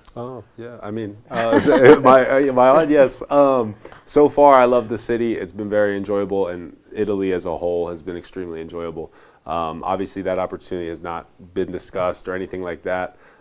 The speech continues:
Um, but no, I do enjoy it a lot, and I think the fans are, like I said, different. The energy is different. Um, if anything, it's just been not overwhelming, but that's the closest word I could probably put to it, but in a good way.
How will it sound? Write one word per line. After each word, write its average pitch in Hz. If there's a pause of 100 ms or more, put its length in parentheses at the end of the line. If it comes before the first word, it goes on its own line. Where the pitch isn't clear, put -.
(100)
Um, 82 (400)
but 110
no, 117 (220)
I 101
do 107
enjoy 104
it 92
a 82
lot, 92
and 90
I 87
think 90
the 98
fans 95
are, 92
like 90
I 95
said, 92
different. 92
The 87
energy 92
is 80
different. 92 (400)
Um, 85
if 85
anything, 95
it's -
just 85
been 90
not 107
overwhelming, 107 (200)
but 92
that's 92
the 95
closest 101
word 92
I 87
could 92
probably 90
put -
to 107
it, 107
but 95
in 92
a 92
good 101
way. 110